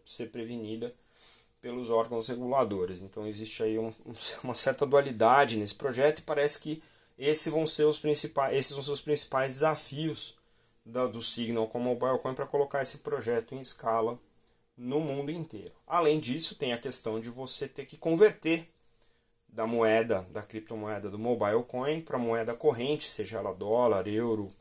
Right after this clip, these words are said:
libra ou real. Se a gente vai usar isso,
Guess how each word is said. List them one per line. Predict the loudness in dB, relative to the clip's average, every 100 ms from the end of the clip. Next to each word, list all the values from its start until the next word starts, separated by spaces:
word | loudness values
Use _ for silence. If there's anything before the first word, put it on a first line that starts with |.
| _ _ _
libra | -16 -8 -4 -2 -2
ou | 0 0
real. | 0 2 2 2 -4 _ _ _ _ _ _ -20 -12
Se | -8 -6
a |
gente | -6 -8 -6
vai | -6
usar | -4 -2
isso, | 4 2 2